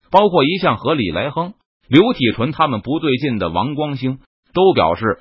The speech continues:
刘将军说的太好了，委员会成员人人有份，大家都要出兵，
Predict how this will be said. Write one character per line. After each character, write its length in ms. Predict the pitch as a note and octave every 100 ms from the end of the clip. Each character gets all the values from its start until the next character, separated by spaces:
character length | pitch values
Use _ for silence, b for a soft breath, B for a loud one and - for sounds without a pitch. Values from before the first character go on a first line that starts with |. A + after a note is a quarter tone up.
| b
刘 260 | G#2+ D3 F3+
将 240 | F3+ E3+
军 220 | C#3+ D#3 C3+
说 180 | A#2
的 80 | G#2
太 260 | - B2 F#2+
好 200 | - A#1 C2
了， 200 | B2+ - _ A#2
委 200 | B2+ A2+
员 300 | A#2 F#3 G3+
会 180 | D3+
成 280 | G#2 A#2+ D3+
员 220 | A2+ B2
人 180 | F#2+ B2
人 160 | C3+ D3+
有 180 | E2+ C2
份， 220 | F#3 - _ _ _ -
大 160 | C#3
家 160 | B2 C#3+
都 260 | C3+ E3+ B2
要 120 | E2+
出 200 | D3 D#3+
兵， 220 | D#3+